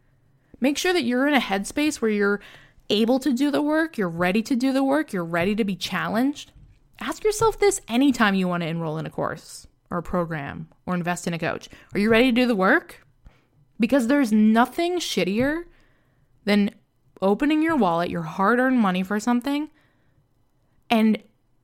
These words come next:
almost making a promise to yourself,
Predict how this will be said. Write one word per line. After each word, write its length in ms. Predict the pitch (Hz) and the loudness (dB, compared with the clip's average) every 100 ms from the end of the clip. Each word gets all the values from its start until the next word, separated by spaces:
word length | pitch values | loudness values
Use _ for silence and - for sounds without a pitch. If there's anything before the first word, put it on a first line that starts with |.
| _ _ _ _ _ - | _ _ _ _ _ 0
almost 360 | 262 311 320 | 2 2 2
making 320 | 285 269 277 | 0 0 0
a 60 | 208 | 0
promise 440 | - 196 196 233 | 0 0 0 -2
to 120 | 240 285 | -2 -4
yourself, 640 | 277 302 302 311 - | -2 -2 -2 -2 -6